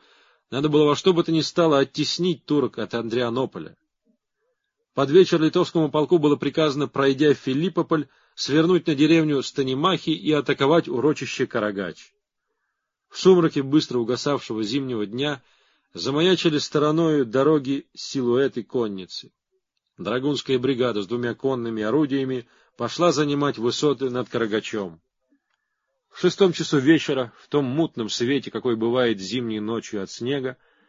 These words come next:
когда дали исчезают и видны в снеговом отблеске только ближайшие предметы, второй батальон литовского полка построил боевой порядок и направился на правый фланг турецкой позиции.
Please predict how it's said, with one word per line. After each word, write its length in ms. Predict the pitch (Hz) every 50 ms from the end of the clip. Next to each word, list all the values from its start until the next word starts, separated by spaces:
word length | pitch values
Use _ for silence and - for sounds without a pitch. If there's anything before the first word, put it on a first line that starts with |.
| _ _ _
когда 340 | - 123 117 113 110 131 123
дали 340 | 113 131 131 123 113 113 110
исчезают 760 | 101 - - 120 107 95 98 131 135 135 123 107 104 -
и 60 | 110 107
видны 400 | 110 120 110 123 135 135 123 107
в 100 | - -
снеговом 460 | - 113 101 107 117 120 123 120 -
отблеске 600 | 131 123 113 110 110 104 107 - - - - 101
только 360 | - _ 127 120 107 - 117
ближайшие 600 | 110 107 113 110 95 113 117 113 101 - - 98 87
предметы, 640 | - - 98 87 95 110 135 143 135 - 131 120 - _ _ _ _ _ _ _ _ _ _ _ _
второй 360 | - - - 143 165 196 180
батальон 580 | 156 151 165 - 160 151 151 151 151 143 127
литовского 540 | 113 120 120 - 127 110 - - - 110 104
полка 460 | 95 - 113 110 101 - - 147 147
построил 580 | 131 - - 139 131 - - 156 151 143 131 123
боевой 360 | 113 117 120 120 117 113 104
порядок 440 | - - - 117 143 151 139 131 - _ _ _ _ _ _ _ _ -
и 60 | 113
направился 540 | 123 131 - 165 185 180 170 156 - - 156
на 140 | 139 139 131
правый 420 | - - 139 151 143 131 127 117
фланг 400 | - - 120 139 156 147 123 -
турецкой 520 | - - 110 98 110 113 - - - 107
позиции. 680 | - - 104 98 90 87 92 90 - - - - - -